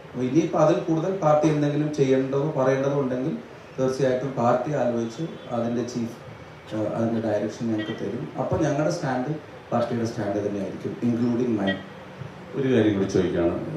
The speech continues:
Speaker 2: ഉം, അദ്ദേഹം എം എൽ എ എന്ന നിലയിൽ പാലക്കാട് പൊതുപരിപാടിയിൽ പങ്കെടുക്കുന്നു, എം എൽ എ ആണ്. പക്ഷെ കോൺഗ്രസിൻ്റെ സ്ഥാനാർത്ഥികൾക്ക് വേണ്ടി ഈ ആരോപണത്തിൻ്റെ പശ്ചാത്തലത്തിൽ നിൽക്കുന്ന, ആ, രാഹുൽ മാങ്കൂട്ടത്തിൽ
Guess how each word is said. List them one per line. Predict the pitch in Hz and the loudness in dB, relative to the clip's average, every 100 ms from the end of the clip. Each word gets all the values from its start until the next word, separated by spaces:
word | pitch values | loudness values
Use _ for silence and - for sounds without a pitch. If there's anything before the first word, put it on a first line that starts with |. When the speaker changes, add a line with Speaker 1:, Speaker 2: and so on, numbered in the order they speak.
| 95 | -2
Speaker 2:
ഉം, | 175 - - - - - - | -2 -2 -4 -10 -14 -14 -10
അദ്ദേഹം | 92 98 104 104 | -2 0 2 2
എം | 95 | 2
എൽ | 101 104 | 2 0
എ | |
എന്ന | 98 98 | 0 0
നിലയിൽ | 98 110 | 0 0
പാലക്കാട് | 107 104 107 107 | 0 0 0 0
പൊതുപരിപാടിയിൽ | 107 107 107 107 104 104 | 4 8 10 10 8 4
പങ്കെടുക്കുന്നു, | 101 101 95 107 131 | 4 4 4 6 8
എം | - | 8
എൽ | 107 101 | 8 6
എ | |
ആണ്. | 95 82 117 - - - | 4 2 -2 -6 -14 -6
പക്ഷെ | 147 165 | -2 2
കോൺഗ്രസിൻ്റെ | 143 147 165 170 175 165 | 6 10 10 8 6 4
സ്ഥാനാർത്ഥികൾക്ക് | - - 113 131 135 131 135 127 127 | 4 2 4 4 4 2 2 2 4
വേണ്ടി | 104 95 87 110 147 - 110 | 6 6 4 2 2 -2 0
ഈ | 110 139 - - - | 2 2 -2 -8 -2
ആരോപണത്തിൻ്റെ | 107 110 113 110 113 104 | 2 4 6 6 6 4
പശ്ചാത്തലത്തിൽ | 95 - 107 107 98 107 | 2 4 4 4 2 0
നിൽക്കുന്ന, | 98 92 - 98 98 107 143 - - - - - - | 0 -2 -2 0 4 4 4 0 -8 -16 -16 -12 -4
ആ, | 95 92 85 - | 0 0 0 0
രാഹുൽ | - 107 107 | 2 4 4
മാങ്കൂട്ടത്തിൽ | 92 90 87 87 - 80 73 | 2 0 -2 -2 -4 -4 -4